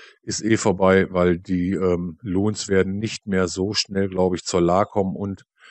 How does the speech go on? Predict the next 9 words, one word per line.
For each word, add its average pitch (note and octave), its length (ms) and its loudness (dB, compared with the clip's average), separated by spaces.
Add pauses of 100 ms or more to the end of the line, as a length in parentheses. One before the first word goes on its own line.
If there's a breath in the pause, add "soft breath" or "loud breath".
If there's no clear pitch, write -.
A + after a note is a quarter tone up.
(400 loud breath)
zu - 160 -6
dem F#2 220 -2
dahinterliegenden F#2 960 0
Bogenschützenturm G2 960 -2
und F#2+ 340 -10
vor D#2+ 240 -4
allen F#2 280 -2
Dingen F#2 300 -6
dem, F2 340 -2